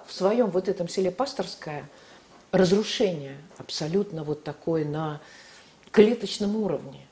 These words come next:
Разрушение города, разрушение нашего дома, когда сначала приехали там машины, собрали железный забор с тридцати соток.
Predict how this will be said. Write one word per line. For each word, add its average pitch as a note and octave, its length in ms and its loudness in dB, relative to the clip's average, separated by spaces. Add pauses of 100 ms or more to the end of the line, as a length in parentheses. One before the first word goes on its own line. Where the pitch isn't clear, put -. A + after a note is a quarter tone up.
(180)
Разрушение E3 680 -4
города, D3+ 640 -2 (260)
разрушение E3 520 0
нашего E3+ 340 -2
дома, C#3+ 400 -2
когда C#3 260 -4
сначала C#3+ 460 -4
приехали C#3+ 640 -8 (400)
там D3 140 0
машины, E3 580 2
собрали D3+ 580 2 (380)
железный F#3 540 4
забор F3+ 420 2
с - 40 -12
тридцати - 460 -12
соток. - 460 -6